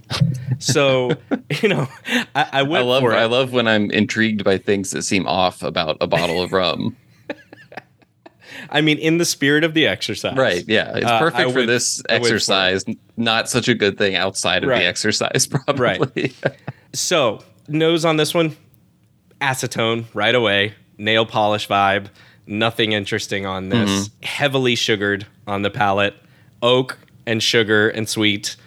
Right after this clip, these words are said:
Speaker 1: and one-dimensional, and that's it. Um, this
Speaker 2: How,
Speaker 1: one is
Speaker 2: how,
Speaker 1: not
Speaker 2: how
Speaker 1: Yeah.
Speaker 2: sweet on a scale of, I don't know, a rum that's slightly sweetened to Diplomatico, Reserva Exclusiva? Like, how,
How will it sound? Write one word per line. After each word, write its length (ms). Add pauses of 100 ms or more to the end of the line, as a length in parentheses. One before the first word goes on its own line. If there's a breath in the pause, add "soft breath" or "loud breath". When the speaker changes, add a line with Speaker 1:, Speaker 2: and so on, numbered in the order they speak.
(300 soft breath)
Speaker 1:
and 380
one-dimensional, 840
and 180
that's 280
it. 180 (320)
Um, 280
this 60
Speaker 2:
How, 180
Speaker 1:
one 100
is 60
Speaker 2:
how, 80
Speaker 1:
not 240 (280)
Speaker 2:
how 220
Speaker 1:
Yeah. 40
Speaker 2:
sweet 560 (260)
on 380
a 120
scale 760
of, 580 (1080 loud breath)
I 100
don't 140
know, 220
a 80
rum 260
that's 180
slightly 480
sweetened 840
to 600 (260)
Diplomatico, 840
Reserva 520
Exclusiva? 680
Like, 140
how, 460